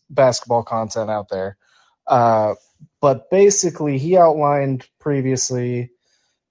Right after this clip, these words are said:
a-, and just some examples are, like, the ninety-four Rockets, the twenty eleven Mavs, you know, the idea of, like, a lone star championship team. And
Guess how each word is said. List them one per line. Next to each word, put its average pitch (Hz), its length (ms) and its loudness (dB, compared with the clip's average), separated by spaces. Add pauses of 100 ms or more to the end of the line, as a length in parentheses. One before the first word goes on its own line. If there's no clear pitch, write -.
(280)
a-, 151 200 0
and 139 100 0
just 127 180 -4
some 147 160 2
examples 123 460 -2
are, 127 60 2
like, 120 160 0
the 127 80 -4
ninety-four 131 560 0
Rockets, 120 560 -2
the 120 80 -12
twenty 135 260 -4
eleven 123 340 2
Mavs, 110 600 -4 (360)
you 131 80 -4
know, 127 80 2
the 127 120 2
idea 127 280 2
of, 120 80 2
like, 123 140 0
a 117 60 -2
lone 123 460 0
star 120 800 0
championship 131 840 -6
team. 170 460 -6 (840)
And 135 760 -2